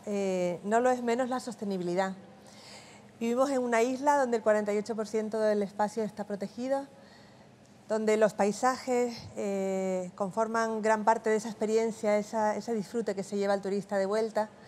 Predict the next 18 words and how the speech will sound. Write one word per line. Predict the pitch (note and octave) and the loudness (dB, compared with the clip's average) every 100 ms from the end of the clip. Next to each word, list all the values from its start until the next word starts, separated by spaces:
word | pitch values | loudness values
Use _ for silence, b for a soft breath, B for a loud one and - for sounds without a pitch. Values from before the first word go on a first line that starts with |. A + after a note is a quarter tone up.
| B B B - | B B B -4
unido | G3+ A3 | 2 6
al | A3 G#3 | 4 4
clima | A#3 A#3+ G#3+ G#3 | -2 2 2 4
del | G#3 | 2
que | G3+ | 0
disfrutamos. | G3 G3+ F#3+ A3+ A3 A3+ - - B B - - - - - - - B B B B - | 0 0 0 2 0 -2 -6 -20 B B -20 -20 -20 -20 -20 -20 -20 B B B B -4
Pero | B3 C4 | 4 4
un | |
territorio | C#4+ E4 D#4 D#4+ | 6 4 6 4
no | D#4+ D4+ | 4 4
puede | D4 | 4
ser, | C#4+ D4 C#4 C4 | 6 4 4 0
además, | G#3+ A3+ B3 | -4 -2 -2
inteligente | C4+ B3+ A3 G#3+ D4+ A#3 | 0 0 0 0 -2 -2
si | G3+ G#3+ | -4 -2
no | G#3+ | -4
es | |
sostenible. | G3+ F#3+ A3 A#3 G#3 F3 | -4 -6 -2 0 0 0